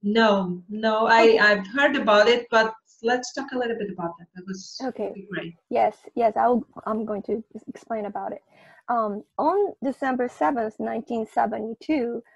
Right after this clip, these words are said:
Speaker 2: the crew of the Apollo seventeen called the Earth the blue marble and brought back this image,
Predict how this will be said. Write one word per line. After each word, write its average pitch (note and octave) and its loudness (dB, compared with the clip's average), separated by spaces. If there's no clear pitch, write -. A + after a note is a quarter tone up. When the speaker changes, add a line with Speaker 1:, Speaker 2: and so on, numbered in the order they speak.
Speaker 2:
the C4+ -2
crew F4+ 2
of D#4 2
the - -2
Apollo B3+ 2
seventeen A3+ -4
called C4 0
the C#4+ -2
Earth D#4 -2
the - -4
blue A3+ 0
marble A3+ 0
and A3+ -2
brought A3+ 2
back G#3+ 4
this G#3 0
image, - -4